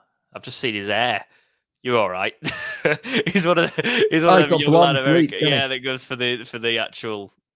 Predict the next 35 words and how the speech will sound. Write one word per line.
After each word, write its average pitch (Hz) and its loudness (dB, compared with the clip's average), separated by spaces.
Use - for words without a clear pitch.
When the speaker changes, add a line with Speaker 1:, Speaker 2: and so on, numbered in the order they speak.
Speaker 1:
Barbie 110 -2
blonde. 104 -4
Yeah, 107 -4
I 98 -8
can't 95 -6
really 90 -10
say 92 -10
anything 92 -14
about 87 -12
hair, 90 -10
can 92 -14
I? 85 -18
But - -18
there - -14
we 92 -18
go. 82 -18
Um, 131 0
but 135 -2
yeah, 143 2
that 135 0
is 123 -4
the 135 -4
window 139 0
shut. 143 0
It's 104 -8
eleven 139 -2
P 131 0
M. 113 -4
So 98 -2
hopefully 104 -6
something 101 -10
was 104 -2
over 101 -4
the 95 -4
line. 113 -2